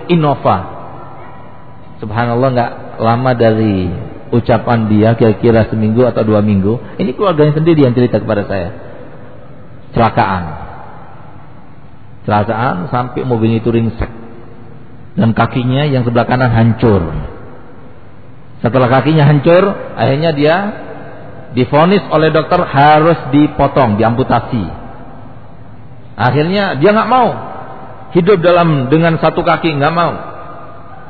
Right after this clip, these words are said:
Maka saya punya uang banyak, saya mau pergi ke Singapura. Berangkat ke Singapura. Dia wirawiri ke sana selama enam bulan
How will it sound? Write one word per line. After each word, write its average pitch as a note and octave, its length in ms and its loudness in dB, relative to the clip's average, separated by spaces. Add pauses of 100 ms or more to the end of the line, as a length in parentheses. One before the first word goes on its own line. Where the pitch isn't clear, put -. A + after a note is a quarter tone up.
(560)
Maka C3 320 2
saya D3+ 160 4
punya F3 160 2
uang E3 320 2
banyak, E3 280 2
saya D3 120 0
mau D3+ 240 0
pergi D#3+ 320 0
ke D3+ 120 6 (600)
Singapura. D3+ 520 4 (680)
Berangkat A2+ 320 -2
ke B2+ 160 -2
Singapura. A#2 480 -2 (800)
Dia A2+ 160 2
wirawiri A#2+ 720 4
ke A#2 160 -4
sana C3 480 -2
selama B2 320 0
enam A#2+ 240 0
bulan B2 320 4